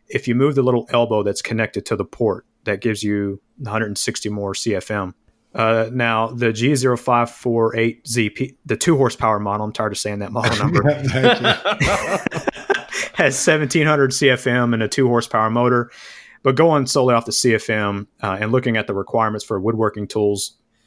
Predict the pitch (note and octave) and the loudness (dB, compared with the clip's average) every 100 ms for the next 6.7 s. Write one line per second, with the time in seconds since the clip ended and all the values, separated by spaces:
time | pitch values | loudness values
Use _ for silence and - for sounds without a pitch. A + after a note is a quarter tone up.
0 | - G2+ A2 C3 - C3+ D3 D#3+ C#3+ C#3 | -8 -4 -2 -2 0 2 2 2 2 2
1 | A#2+ A#2 C3 G#2+ G2+ G#2+ A2 G#2+ A#2 A2+ | 2 0 0 0 -2 -2 -4 -4 -2 -2
2 | A2+ A2 A#2+ A#2 A2+ A#2 G#2+ B2+ A#2 A#2+ | -4 -2 -4 -2 -2 -2 -2 -4 -2 0
3 | A2+ G#2 - A#2 G#2+ G2+ - C#3+ C3+ G#2 | 0 -2 -2 0 0 -4 -2 0 0 -2
4 | - - - - _ - A2+ A2+ A#2+ C3+ | -8 -20 -20 -20 _ -4 -2 0 2 2
5 | A2+ - B2+ A#2+ A#2+ - A2 A2 G#2 G#2 | 2 2 2 2 -2 -2 -2 0 0 0
6 | G#2 G2+ A#2+ A2 G#2 A2 - | -2 -4 -6 -6 -6 -10 -18